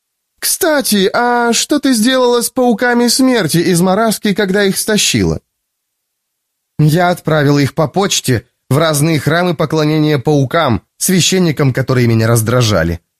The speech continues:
Скажем так, в закрытом пространстве пауки проголодались и разозлились,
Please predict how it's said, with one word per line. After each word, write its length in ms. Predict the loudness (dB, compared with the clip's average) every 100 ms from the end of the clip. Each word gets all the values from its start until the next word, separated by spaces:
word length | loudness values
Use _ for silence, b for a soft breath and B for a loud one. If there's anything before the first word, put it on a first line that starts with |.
| _ _ -8
Скажем 460 | -4 -2 0 0
так, 340 | -2 -4 -8 _ _ _
в 60 | -2
закрытом 480 | -2 -2 -2 0 -2
пространстве 680 | -2 -4 -4 -4 -2 -2 -2
пауки 400 | 0 0 0 -4
проголодались 720 | -4 -2 -2 0 0 0 0
и 40 |
разозлились, 800 | 0 0 0 0 0 2 0 -4